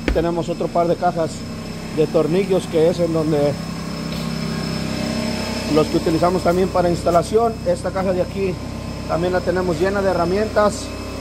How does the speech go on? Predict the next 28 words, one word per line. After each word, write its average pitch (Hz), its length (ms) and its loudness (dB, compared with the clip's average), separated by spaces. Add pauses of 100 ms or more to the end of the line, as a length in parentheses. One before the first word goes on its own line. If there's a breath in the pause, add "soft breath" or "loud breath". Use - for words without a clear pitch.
(360)
Hay 165 160 6
un 180 120 2
par 180 240 2
por 175 160 0
ahí 185 120 4
de 185 100 4
cajones 180 440 0
que 170 140 -2
vamos 175 240 0
a - 20 -8
estar 180 180 2
utilizando. 185 540 0
Le 170 80 4
saqué 165 220 -2
todos 175 260 0
esos 180 220 -2
cintos 196 340 -2
que - 80 -2
vamos 175 180 2
a - 20 -6
estar 175 180 2
acomodando 165 580 2 (720)
por 156 100 2
ahí 165 160 4
en 185 120 2
algún 175 300 2
otro 185 220 2
lugar. 185 380 6